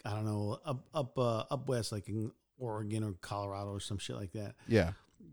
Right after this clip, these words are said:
Speaker 1: But, but I really think, and they say that there's a Bigfoot that's in,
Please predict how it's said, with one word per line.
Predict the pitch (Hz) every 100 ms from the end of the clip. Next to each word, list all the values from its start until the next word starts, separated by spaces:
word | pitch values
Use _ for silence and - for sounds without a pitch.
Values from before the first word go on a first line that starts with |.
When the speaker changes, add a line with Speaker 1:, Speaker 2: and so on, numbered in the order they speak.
| 113
Speaker 1:
But, | 160 - -
but | 143 208 175
I |
really | 185 233 220
think, | 240 196
and | 156
they | 196
say | - 220 269
that | 185
there's | 165 147
a | 131
Bigfoot | 117 202 - 151 147 139
that's | 131 110
in, | 117 113 110